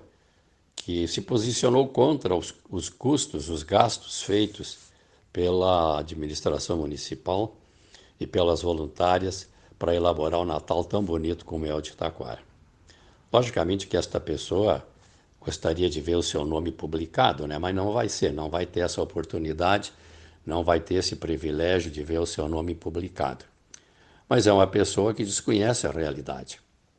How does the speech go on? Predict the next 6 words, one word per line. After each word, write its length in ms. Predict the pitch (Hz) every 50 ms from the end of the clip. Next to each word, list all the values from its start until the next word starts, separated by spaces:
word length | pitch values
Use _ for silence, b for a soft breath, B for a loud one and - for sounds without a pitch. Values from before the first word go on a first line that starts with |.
| b b b b b b
Ela 180 | 80 80 85 87
não 160 | 82 82 85
sabe 480 | - - - 87 98 104 147 120 104 - b b b b b b b b
que 100 | b -
esse 180 | 92 85 - -
trabalho, 640 | - 92 78 76 73 82 87 90 87 78 71 67